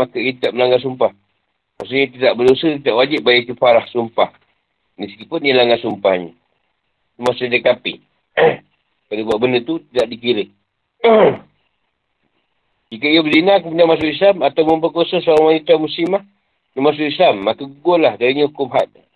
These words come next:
<clears throat> Dia takkan dihukum.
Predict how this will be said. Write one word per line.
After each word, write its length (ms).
<clears throat> 400
Dia 80
takkan 240
dihukum. 400